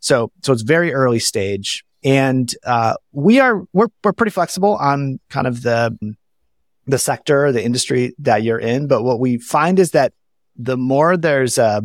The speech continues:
there's kind of a big behavioral risk, the, the better this stuff works. So, so if you're just trying to make, like, a slightly better version of something that already exists, and maybe it's gonna be a little cheaper, a little faster,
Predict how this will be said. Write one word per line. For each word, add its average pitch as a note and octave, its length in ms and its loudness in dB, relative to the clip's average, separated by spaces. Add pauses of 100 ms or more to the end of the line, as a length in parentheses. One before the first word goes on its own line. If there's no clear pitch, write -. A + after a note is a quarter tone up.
(200)
there's A#2 160 -2
kind D3 160 -2
of B2+ 80 0
a A2+ 60 4
big A2+ 500 -2 (600)
behavioral C3 760 2
risk, G#2+ 600 -2 (180)
the, A2 380 -2 (100)
the A#2+ 100 -2
better A#2 440 0
this G#2 200 -2
stuff - 300 -4
works. - 400 -10
So, A2 320 0 (240)
so A2 380 0 (100)
if - 320 -2
you're C#3+ 220 0
just F#3 180 0
trying F#3 160 0
to D#3+ 60 0
make, D3 180 0
like, B2+ 160 2
a A2+ 80 -4
slightly D3 400 0
better C3 240 2
version A#2 380 0
of A2 100 -4
something A#2 380 -2
that G#2+ 120 0
already A#2 300 2
exists, A2 560 0
and G#2+ 340 -2
maybe A2 220 -4
it's G#2 140 -6
gonna A2+ 160 -6
be G#2+ 80 -2
a G#2 40 -2
little A2+ 220 -4
cheaper, A2 460 -4
a G#2+ 40 -2
little A2 160 -2
faster, G#2+ 720 -4